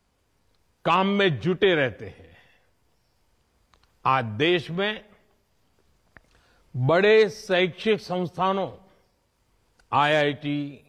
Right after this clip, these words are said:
ट्रिपल आईटी, आईआईएम,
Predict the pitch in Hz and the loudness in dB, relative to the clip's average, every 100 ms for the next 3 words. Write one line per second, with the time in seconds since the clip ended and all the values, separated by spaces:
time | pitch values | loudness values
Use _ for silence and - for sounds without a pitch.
0 | _ _ _ _ _ _ _ _ _ _ | _ _ _ _ _ _ _ _ _ _
1 | _ _ - 160 147 180 165 156 156 147 | _ _ -2 -2 0 0 0 0 -2 -6
2 | 160 156 147 151 - _ _ _ _ _ | -6 -6 -8 -14 -20 _ _ _ _ _
3 | _ _ _ _ _ _ _ 139 160 165 | _ _ _ _ _ _ _ 0 2 2
4 | 160 156 160 165 160 | 2 0 -2 -4 -8